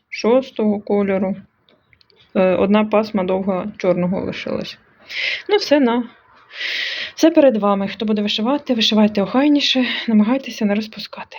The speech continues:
і не помилятися. Друге жовтня, а отже старт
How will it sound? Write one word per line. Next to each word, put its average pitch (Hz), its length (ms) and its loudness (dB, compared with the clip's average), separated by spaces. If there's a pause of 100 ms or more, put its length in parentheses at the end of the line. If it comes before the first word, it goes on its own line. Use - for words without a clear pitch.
(380)
і 247 60 0
не 247 80 6
помилятися. 180 600 -4 (680)
Друге 202 400 0
жовтня, 302 520 0 (380)
а 202 80 2
отже 247 280 -2
старт 208 400 -2